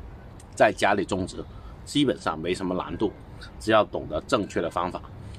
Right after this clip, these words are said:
尤其是现在刚刚过完年，这个时候呢，就最适合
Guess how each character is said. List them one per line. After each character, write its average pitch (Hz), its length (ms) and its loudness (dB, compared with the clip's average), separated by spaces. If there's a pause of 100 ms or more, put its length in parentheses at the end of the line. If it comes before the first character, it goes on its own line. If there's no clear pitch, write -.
(140)
尤 131 160 6
其 139 160 0
是 123 320 2
现 127 220 2
在 110 260 6 (320)
刚 120 220 4
刚 117 200 4
过 127 160 4
完 90 220 2
年， 80 160 -6 (460)
这 185 100 4
个 156 100 8
时 - 180 -2
候 95 120 0
呢， 98 100 8 (360)
就 123 120 4 (160)
最 208 200 4
适 113 260 -2
合 - 140 -6